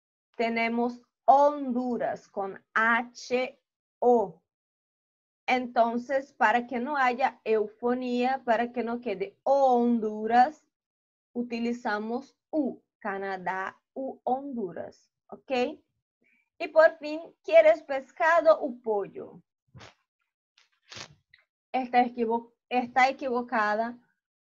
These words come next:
porque utilizamos U, ¿ok? Cuando la palabra siguiente empieza con O o H O.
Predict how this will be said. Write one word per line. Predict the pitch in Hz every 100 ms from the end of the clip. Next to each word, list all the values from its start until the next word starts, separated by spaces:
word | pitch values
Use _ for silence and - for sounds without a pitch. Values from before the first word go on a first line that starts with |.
| _ _
porque | 320 311 277 240 - 214 - 170 _ _ _
utilizamos | 302 311 320 311 294 240 214 240 302 - _
U, | 311 302 302 403 - _ _ _ _ _ _ -
¿ok? | 208 - 233 226 285 - _ _ _ -
Cuando | 311 330
la | 311 277
palabra | 285 269 247 247 262
siguiente | 254 311 269 285 269 277 311 302 285
empieza | 285 302 277 240 220 220 196
con | - 226 220 - _
O | 277 269 277 349 - _ _ _ _ _ _ _ _ _
o | 359 330
H | 247 247 - 330
O. | 254 180